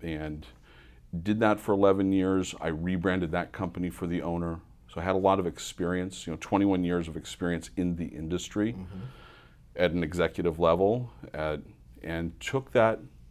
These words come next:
Speaker 1: information when it was time to create my own company, and that was Soul Wave Water. So I brought a lot of previous experience and understanding customers, understanding the intricacies of water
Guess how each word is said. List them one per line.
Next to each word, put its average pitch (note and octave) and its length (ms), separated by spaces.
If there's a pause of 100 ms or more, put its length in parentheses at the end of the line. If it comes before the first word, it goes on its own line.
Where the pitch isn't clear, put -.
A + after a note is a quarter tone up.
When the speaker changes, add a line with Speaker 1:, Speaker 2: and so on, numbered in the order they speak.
(440)
Speaker 1:
information G#2 680
when G2+ 140
it F#2 60
was G#2 160
time A2 580
to B2 120
create A#2 280
my G#2 120
own A2 120
company, F#2 460 (160)
and E2+ 120
that F2 100
was F#2 120
Soul F#2 240
Wave F2 240
Water. E2 320 (720)
So F2+ 220
I E2+ 80
brought F2+ 200
a E2+ 40
lot F2+ 340
of E2+ 440 (540)
previous F#2+ 500
experience F2+ 840
and D#2+ 100
understanding E2 480
customers, F#2 800
understanding E2+ 680
the D#2 120
intricacies D#2+ 800
of D#2 180
water E2 400